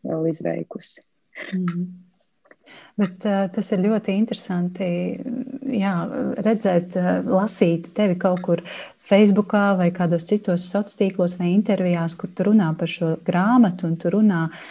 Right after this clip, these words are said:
Speaker 2: par Alisi kā par tiešām tavējo, par kaut kādu būtni, kas ir tev tik ļoti, ļoti tuvu,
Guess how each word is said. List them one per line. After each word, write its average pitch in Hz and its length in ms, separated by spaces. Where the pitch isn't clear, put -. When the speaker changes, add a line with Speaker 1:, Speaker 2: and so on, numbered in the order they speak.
Speaker 2:
par 180 280
Alisi 208 600
kā 196 200
par 185 220
tiešām 185 500
tavējo, 160 680
par 170 260
kaut 190 240
kādu 165 280
būtni, 202 680
kas 180 200
ir 180 140
tev 175 180
tik 180 200
ļoti, 208 340
ļoti 208 300
tuvu, 240 340